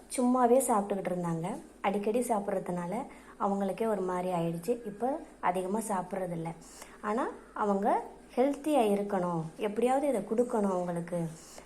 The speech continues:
அப்படிங்கிறதுக்காக நான் வந்து புதுசா ஒரு மெத்தடு ஆரம்பிச்சிருக்கேன். அது வந்து என்னன்னா, இந்த பிஸ்தா.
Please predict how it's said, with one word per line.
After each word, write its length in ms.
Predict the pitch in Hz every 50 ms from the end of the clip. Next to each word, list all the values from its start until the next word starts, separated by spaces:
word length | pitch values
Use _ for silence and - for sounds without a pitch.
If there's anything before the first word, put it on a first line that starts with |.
| -
அப்படிங்கிறதுக்காக 840 | 185 175 - 196 214 240 269 247 220 202 190 175 - 170 165 165 - 294 415 - - - - - - -
நான் 280 | - 226 226 254 285 294
வந்து 460 | 262 220 202 208 220 262 - - - -
புதுசா 380 | 262 240 285 277 - - 262
ஒரு 140 | 240 208 202
மெத்தடு 460 | 190 185 180 175 170 - 202 202 233
ஆரம்பிச்சிருக்கேன். 640 | 226 208 180 175 170 165 170 175 165 160 - 165 165 - - - - - - - - - -
அது 160 | 220 214 208
வந்து 220 | 226 226 240 254 233
என்னன்னா, 360 | 208 190 175 175 190 247 349 480 - - - - - - - - - - - -
இந்த 320 | 247 214 214 262 349 466 - - - - -
பிஸ்தா. 340 | 202 196 196 - - - 175